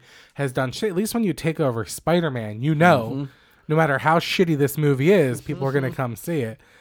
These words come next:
Speaker 1: But if he fucks up his career with this, that's it.
Speaker 2: Yeah. Woof.
Speaker 1: Woof. Like,
Speaker 2: Yeah.
Speaker 1: wh-, how do you make that decision?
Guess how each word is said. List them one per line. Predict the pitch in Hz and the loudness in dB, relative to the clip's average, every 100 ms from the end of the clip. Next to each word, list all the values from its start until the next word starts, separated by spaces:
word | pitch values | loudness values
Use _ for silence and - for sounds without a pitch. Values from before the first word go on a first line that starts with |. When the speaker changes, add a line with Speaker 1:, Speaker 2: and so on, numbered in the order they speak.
| - _ | -20 _
Speaker 1:
But | - 117 | -6 -2
if | 147 165 | -2 0
he | 220 | -2
fucks | - _ 180 - - | -4 _ 0 0 -4
up | 160 | -4
his | 131 139 - | -2 -4 -6
career | - 135 170 147 | -8 -2 0 0
with | 107 - | -2 -6
this, | 104 98 | -10 -10
that's | 117 110 - | -10 -8 -10
it. | 104 _ _ _ | -12 _ _ _
Speaker 2:
Yeah. | 110 101 92 - _ _ _ _ _ _ _ _ _ _ _ _ _ | -10 -8 -8 -12 _ _ _ _ _ _ _ _ _ _ _ _ _
Woof. | - 202 190 - - _ - | -14 -12 -12 -16 -20 _ 0
Speaker 1:
Woof. | 135 208 160 - - - | 6 8 8 2 -12 -8
Like, | 101 | -4
Speaker 2:
Yeah. | 143 | -4
Speaker 1:
wh-, | - | -4
how | - 151 | 0 0
do | 156 | 0
you | 156 | -2
make | 151 147 | -2 -6
that | 127 147 | -10 -10
decision? | 131 - 113 113 120 | -12 -10 -12 -12 -14